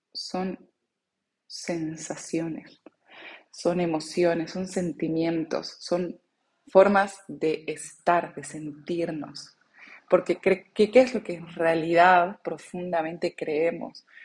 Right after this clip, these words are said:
Que una vez que yo tenga la casa, me voy a sentir feliz. Una vez que yo tenga el trabajo, me voy a sentir en paz.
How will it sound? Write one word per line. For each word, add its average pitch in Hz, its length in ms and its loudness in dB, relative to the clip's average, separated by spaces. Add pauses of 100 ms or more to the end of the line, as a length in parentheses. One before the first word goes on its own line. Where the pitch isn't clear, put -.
(160)
Que 170 120 0
una 226 240 6
vez 220 160 0
que 185 100 -8
yo 180 180 -4
tenga 175 300 -2
la 151 160 -4
casa, 190 720 -2 (960)
me 170 100 -8
voy 170 100 0
a 175 80 -6
sentir 175 720 -4 (220)
feliz. 240 580 -6 (1120)
Una 190 160 -2
vez 190 120 0
que - 120 -16
yo 180 140 -2
tenga 185 220 0
el 180 140 -2
trabajo, 165 680 4
me 165 100 -8
voy 165 100 -6
a 170 40 -4
sentir 170 480 -4
en 151 380 -8
paz. 190 400 4